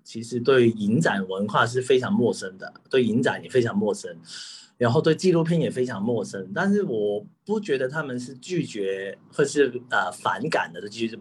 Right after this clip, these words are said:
纪录片。我，我更愿意想象他们是一张白纸吧，他们什么都不知道，所以他们其实可以是尝试的。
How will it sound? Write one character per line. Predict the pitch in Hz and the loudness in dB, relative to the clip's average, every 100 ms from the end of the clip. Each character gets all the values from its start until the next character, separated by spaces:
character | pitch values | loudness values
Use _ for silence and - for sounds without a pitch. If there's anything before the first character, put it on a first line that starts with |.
| - - | -16 -4
纪 | 123 | 0
录 | 110 | 2
片。 | 107 113 92 - | 2 -2 -2 -2
我， | 107 107 107 101 - | 4 4 4 2 2
我 | 117 113 | 4 4
更 | 120 175 156 139 | 6 4 4 2
愿 | 160 147 | 2 2
意 | 147 139 123 | 0 -2 -2
想 | 117 107 95 | -4 -6 -6
象 | 143 | -4
他 | 135 135 | -2 -4
们 | 117 | -4
是 | 127 | -4
一 | |
张 | 123 123 | -4 -4
白 | 123 98 107 | -6 -8 -10
纸 | - 87 | -18 -16
吧， | - - - _ _ | -12 -12 -14 _ _
他 | 160 | -2
们 | 143 | 0
什 | 127 | 0
么 | |
都 | 107 131 | 2 2
不 | 127 | 0
知 | 123 | -4
道， | 123 117 - | 0 0 -2
所 | - 123 | -4 -2
以 | |
他 | 117 143 | 0 -2
们 | 120 117 123 | -2 -4 -4
其 | 123 151 | -4 -4
实 | 180 185 | -2 -4
可 | - | 0
以 | 151 127 | 0 0
是 | 135 | -4
尝 | 135 90 85 | -10 -10 -12
试 | - 98 | -14 -16
的。 | - | -18